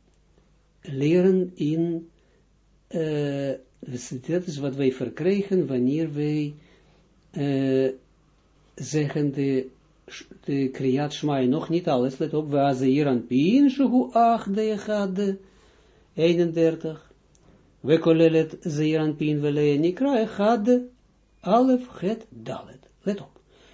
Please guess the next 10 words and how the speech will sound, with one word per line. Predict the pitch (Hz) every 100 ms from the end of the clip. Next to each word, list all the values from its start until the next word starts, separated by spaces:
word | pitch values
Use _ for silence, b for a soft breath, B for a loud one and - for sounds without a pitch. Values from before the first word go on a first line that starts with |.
| b b b
En | 196 202 185
de | 165
Zeir | 143 151 202 165
Anpin, | 120 - 180 262 254 214 180
terwijl | - 147 151 139
de | 135
Zeir | 135 143 135
Anpin, | 120 - 220 247 180
die | 147 - -
Ach | 240 269 202 - -